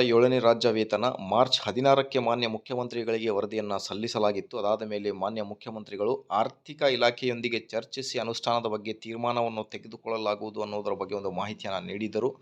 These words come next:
ಹಾಗಾಗಿ ಈಗ Code of Conduct ನೀತಿ ಸಂಹಿತೆ ಜಾರಿಯಾಗಿರುವ ಕಾರಣದಿಂದ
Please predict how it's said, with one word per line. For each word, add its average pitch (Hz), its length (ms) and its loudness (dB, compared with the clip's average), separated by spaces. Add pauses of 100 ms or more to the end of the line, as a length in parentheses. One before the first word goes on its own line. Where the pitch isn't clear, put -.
(440)
ಹಾಗಾಗಿ 120 520 2 (380)
ಈಗ 120 200 4 (1120)
Code 139 120 0
of 147 240 4
Conduct 123 600 -2
ನೀತಿ 127 240 -2
ಸಂಹಿತೆ 120 420 -2
ಜಾರಿಯಾಗಿರುವ 110 680 2
ಕಾರಣದಿಂದ 101 540 -2